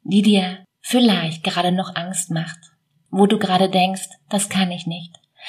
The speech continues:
das geht einfach nicht, das macht man nicht“ oder „Was sollen die anderen denken?“ Weil es geht jetzt genau darum, dass du die Erfahrung machst, deine Angst spürst und es einfach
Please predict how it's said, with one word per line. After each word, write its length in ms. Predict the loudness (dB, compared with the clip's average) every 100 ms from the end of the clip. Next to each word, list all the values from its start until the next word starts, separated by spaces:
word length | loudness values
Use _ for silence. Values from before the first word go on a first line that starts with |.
| -10 -2
das 220 | -2 -2
geht 240 | -4 -4
einfach 420 | -6 -8 -8 -10 -10
nicht, 380 | -10 -12 -20 _ _ _ -20 -8
das 160 | -4 0
macht 360 | 2 2 -2 -8
man 200 | -8 -8
nicht“ 280 | -12 -10
oder 360 | -4 -2 -2 -4 -12 _ -4
„Was 260 | -2 -2
sollen 240 | -2 -2 -2
die 140 | -2
anderen 460 | -2 -2 -2 -2 -4
denken?“ 460 | -6 -8 -8 -10 -14 _ _ _ _ _
Weil 280 | 2 2 0 -6 -20 _
es 180 | -4 0
geht 220 | -2 0
jetzt 300 | -2 -2 -2
genau 320 | 2 2 2
darum, 480 | 2 2 0 -2 -4
dass 240 | -4 -4
du 340 | -4 -4 -6 -8
die 160 | -6 -4
Erfahrung 540 | -4 -2 -4 -2 -2
machst, 460 | -4 -4 -10 -14 _ _ _ _
deine 520 | -2 0 0 0 -2 -4
Angst 320 | -8 -8 -6
spürst 560 | -4 -2 -2 -2 -4
und 220 | -4 -4 -8 -18 -8
es 300 | -6 -4 -2
einfach 380 | 0 2 0